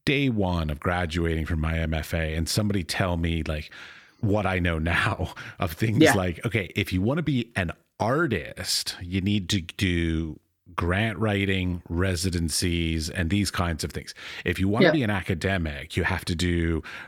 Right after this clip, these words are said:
Speaker 1: paper writing and presentations and other research kind of topics, things that
Speaker 2: Mm.
Speaker 1: have nothing to do with making artwork."
Speaker 2: Yeah.
Speaker 1: And nobody ever told me that. Like, I
Speaker 2: No, they
Speaker 1: thought
Speaker 2: don't.
Speaker 1: teaching was literally being in a classroom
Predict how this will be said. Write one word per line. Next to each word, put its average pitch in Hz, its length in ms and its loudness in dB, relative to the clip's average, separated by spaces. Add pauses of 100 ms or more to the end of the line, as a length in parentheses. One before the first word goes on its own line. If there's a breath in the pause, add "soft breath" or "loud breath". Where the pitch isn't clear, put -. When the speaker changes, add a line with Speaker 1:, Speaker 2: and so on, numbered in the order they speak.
Speaker 1:
paper 110 440 0
writing 82 640 0
and 80 200 -4
presentations 95 1200 0
and 80 380 -2
other 92 420 0
research 82 680 0
kind 85 220 0
of 80 100 -6
topics, 98 420 -2
things 110 320 4
that 151 40 6 (260)
Speaker 2:
Mm. - 20 6
Speaker 1:
have 80 140 4
nothing 113 320 0
to 92 80 2
do 80 120 0
with 78 180 -2
making 80 840 0 (240)
artwork." 92 600 -4 (640 loud breath)
Speaker 2:
Yeah. 180 140 6 (340)
Speaker 1:
And 113 140 4
nobody 135 320 2
ever 98 120 -2
told 95 300 0
me 82 100 -2
that. - 320 -10
Like, 98 160 0
I 262 140 4
Speaker 2:
No, 359 160 8
they 208 140 8
Speaker 1:
thought - 40 6
Speaker 2:
don't. 262 180 6
Speaker 1:
teaching 107 560 2
was 85 400 -2 (120)
literally 90 460 2
being 104 260 0
in 113 120 0
a 101 60 -4
classroom 90 800 0